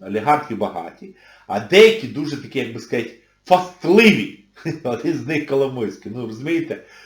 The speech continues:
получається, що він з однієї сторони так себе фастав, і тут хоп! <laughs> Так що да, не заперечую. Тема дуже популярна,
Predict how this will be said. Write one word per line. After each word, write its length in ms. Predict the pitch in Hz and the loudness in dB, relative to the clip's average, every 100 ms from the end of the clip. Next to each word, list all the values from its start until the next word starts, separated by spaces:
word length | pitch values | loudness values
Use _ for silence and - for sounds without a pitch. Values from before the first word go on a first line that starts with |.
| _ | _
получається, 460 | 104 107 147 127 - | -12 -2 0 0 -4
що 100 | 120 | -8
він 100 | 110 | -6
з 60 | |
однієї 240 | 117 120 127 | -6 -6 -8
сторони 280 | - 101 - | -8 -8 -10
так 160 | - | -20
себе 240 | - 101 95 | -10 -10 -2
фастав, 580 | 165 226 - - 92 - | 4 6 6 0 -14 -16
і 20 | |
тут 280 | 98 107 - _ _ _ | -16 -16 -18 _ _ _
хоп! 320 | 262 254 214 - _ _ _ _ - 165 - _ _ _ 143 | 6 6 -2 -16 _ _ _ _ -14 -14 -14 _ _ _ -18
<laughs> 340 | 151 143 - | -16 -16 -4
Так 220 | 175 185 | 2 2
що 240 | - 196 165 | 4 4 6
да, 320 | 147 123 104 | 6 4 2
не 100 | 135 | -2
заперечую. 600 | 147 147 147 123 - 104 - _ | -2 0 2 2 -2 -10 -14 _
Тема 300 | 175 170 147 | 2 4 2
дуже 260 | 135 143 135 | -2 -4 -6
популярна, 880 | - - 139 214 240 202 180 - | -12 -4 4 6 6 6 2 0